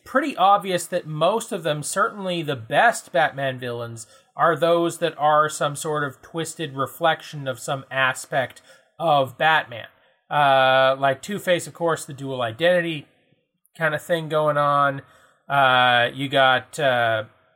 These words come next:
the Joker's represents the chaos versus law kind of thing.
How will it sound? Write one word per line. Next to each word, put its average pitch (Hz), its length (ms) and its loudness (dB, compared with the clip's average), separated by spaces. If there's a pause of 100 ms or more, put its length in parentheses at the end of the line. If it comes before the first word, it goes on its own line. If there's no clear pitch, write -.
(220)
the 151 140 -8
Joker's 139 800 -2
represents 131 480 -6
the 143 120 -14
chaos 139 520 0
versus 131 400 -14
law 143 420 2
kind 139 240 -4
of 131 100 -4
thing. 127 600 -4